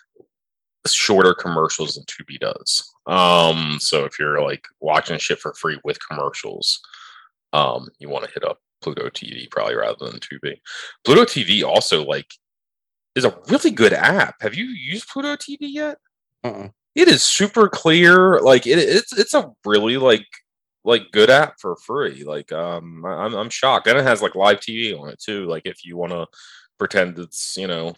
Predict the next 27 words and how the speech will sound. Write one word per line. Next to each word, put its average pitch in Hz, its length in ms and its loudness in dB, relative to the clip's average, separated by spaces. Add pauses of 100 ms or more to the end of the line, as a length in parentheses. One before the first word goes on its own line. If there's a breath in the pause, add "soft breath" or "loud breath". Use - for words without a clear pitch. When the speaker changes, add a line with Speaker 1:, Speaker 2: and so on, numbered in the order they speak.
(120)
Speaker 1:
<clears throat> 127 200 -10
nineteen 98 340 -4
ninety-seven 87 640 -4
and, 80 180 -14
like, 76 300 -14
you 69 140 -18
know, 71 200 -14
you're 76 340 -16 (760 soft breath)
sitting 90 320 -4
there, 82 260 -4
like, 80 200 -8
scrolling 80 520 -10
through 87 220 -16
shit. 80 320 -12 (240)
Um, 90 500 -8 (640)
Speaker 2:
It's - 180 -18
Speaker 1:
like, 151 140 -2
channels. 135 220 -2
Speaker 2:
two - 0 -
thousand 107 200 -4
zero 120 300 -8
zero, 120 500 -8
party 107 280 -8
over, 107 320 -10
out 101 160 -14
of 98 120 -20
time. 101 280 -16